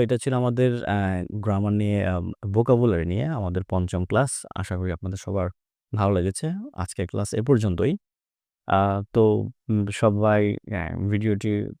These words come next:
দেখে যার যে মতামত, লাইক, কমেন্ট, শেয়ার যা কিছু মন চায় আপনি করতে পারেন। যে কোনো মতামত আপনার নিচে কমেন্ট সেকশনে জানাতে পারেন।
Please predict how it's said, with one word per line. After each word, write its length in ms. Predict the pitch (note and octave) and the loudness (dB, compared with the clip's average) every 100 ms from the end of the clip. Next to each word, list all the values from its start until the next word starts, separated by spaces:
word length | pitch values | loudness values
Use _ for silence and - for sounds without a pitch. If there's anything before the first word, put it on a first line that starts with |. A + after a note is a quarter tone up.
| _ G#2 G2+ | _ -8 -4
দেখে 420 | G2 - B2+ C3 | -6 -2 0 0
যার 320 | A2+ F2+ F2 - - G2+ | 0 0 -2 -6 -8 0
যে 80 | A#2+ | 2
মতামত, 440 | A2+ G2 F#2+ G#2+ B2+ - | 2 2 -2 -2 -6 -6
লাইক, 260 | G2+ F#2+ F#2+ | -2 0 0
কমেন্ট, 340 | G#2 G2+ F#2+ - | -4 -2 -4 -6
শেয়ার 480 | - G#2 G2+ F#2 | -4 0 0 -2
যা 180 | F#2 F#2+ | -6 -6
কিছু 260 | - F#2+ G#2 | -8 -8 -6
মন 200 | F#2 F2+ | -4 -6
চায় 200 | - E3 _ _ _ _ _ | -6 -8 _ _ _ _ _
আপনি 180 | - G#2+ | -6 -4
করতে 240 | G2 F#2+ - | -4 -4 -4
পারেন। 220 | E3 F3+ | -4 -2
যে 120 | A2+ | -4
কোনো 180 | A2+ G#2+ | -4 -2
মতামত 440 | G2+ F#2+ A#2 D3+ | -2 -2 -2 -2
আপনার 240 | A#2+ G2 F#2+ | -4 -4 -4
নিচে 260 | F2+ F#2 | -4 -6
কমেন্ট 280 | - E2 E2+ | -4 -4 -6
সেকশনে 360 | - - F#2 E2 | -10 -8 -6 -4
জানাতে 300 | D2+ D#2 D#2+ | -4 -6 -8
পারেন। 240 | D2 D#2+ | -8 -10